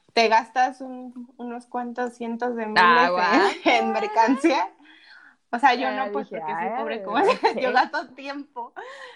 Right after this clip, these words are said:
Speaker 1: miles de horas de minutos, pero, pues sí, o sea, no regresa y la verdad, como dices, o sea, es como que nos damos tiempos, aunque a veces tengamos otras cosas que hacer, pero no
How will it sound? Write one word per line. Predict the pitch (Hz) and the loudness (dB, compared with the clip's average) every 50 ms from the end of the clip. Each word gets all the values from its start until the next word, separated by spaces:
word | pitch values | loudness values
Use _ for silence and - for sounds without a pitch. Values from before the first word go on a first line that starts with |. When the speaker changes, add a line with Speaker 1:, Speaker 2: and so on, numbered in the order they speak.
| _ _ | _ _
Speaker 1:
miles | 277 247 254 247 254 254 262 247 | -14 -12 -12 -10 -8 -10 -10 -10
de | 233 | -12
horas | 226 226 240 262 | -12 -12 -12 -12
de | 254 233 | -12 -14
minutos, | 220 220 208 214 214 220 220 _ 269 359 466 453 - - _ _ _ _ | -14 -14 -14 -14 -14 -16 -14 _ -10 -10 -10 -10 -14 -20 _ _ _ _
pero, | 254 254 254 247 247 233 240 233 233 233 233 233 233 226 226 226 220 220 214 202 - - _ _ _ _ _ _ _ | 0 0 0 0 0 0 0 0 0 -2 -2 -4 -6 -6 -6 -8 -8 -8 -10 -14 -14 -18 _ _ _ _ _ _ _
pues | _ 247 254 247 | _ -10 -8 -6
sí, | 339 330 | -4 -4
o | 311 | -2
sea, | 339 277 262 | 0 0 -2
no | 262 262 269 | -2 -4 -8
regresa | 285 311 330 339 349 349 339 359 370 370 | -10 -10 -10 -10 -10 -10 -6 -4 -4 -4
y | 349 302 285 | -4 -6 -4
la | 285 262 247 | -4 -4 -4
verdad, | 240 240 233 - 262 269 269 262 | -4 -8 -12 -8 -8 -8 -8 -6
como | 311 311 320 302 269 | -8 -8 -8 -6 -8
dices, | 302 311 285 254 247 | -8 -10 -12 -16 -16
o | 247 | -6
sea, | - 247 226 220 220 208 202 - _ _ _ | -4 -2 -2 -2 -4 -10 -16 -20 _ _ _
es | - 226 233 226 - | -6 -6 -6 -6 -4
como | - 254 294 320 330 311 277 262 247 226 220 214 214 214 214 214 214 220 226 220 214 208 208 - _ _ _ _ _ _ - | -6 -6 -4 -4 -4 -2 -2 -2 -2 -2 -2 -2 -2 -2 -2 -2 0 0 0 0 0 -2 -6 -10 _ _ _ _ _ _ -6
que | 269 262 | -4 -4
nos | 254 247 247 269 | -2 -2 -2 0
damos | 254 254 240 247 269 320 311 - | 2 0 0 0 -2 -6 -6 -6
tiempos, | 339 339 330 330 311 320 359 403 494 571 - - | -4 -2 -2 -2 -4 -4 -2 -2 -2 -2 -2 -4
aunque | 339 285 269 269 - 233 220 214 214 | -6 -6 -6 -8 -6 -6 -4 -4 -4
a | 214 | -4
veces | 208 220 240 262 262 - | -6 -6 -8 -8 -10 -10
tengamos | 285 262 247 240 233 240 269 269 | -8 -8 -6 -6 -6 -8 -8 -14
otras | 269 - 403 285 285 - | -10 -6 -6 -6 -6 -6
cosas | 294 294 285 320 320 - | -4 -2 -2 -2 -4 -4
que | - 269 | -4 -4
hacer, | 277 269 - 294 359 381 - | -4 -2 -2 -4 -4 -2 -4
pero | 294 262 254 240 240 | -4 -2 0 0 -2
no | 233 240 240 247 247 240 | -2 -4 -6 -6 -6 -8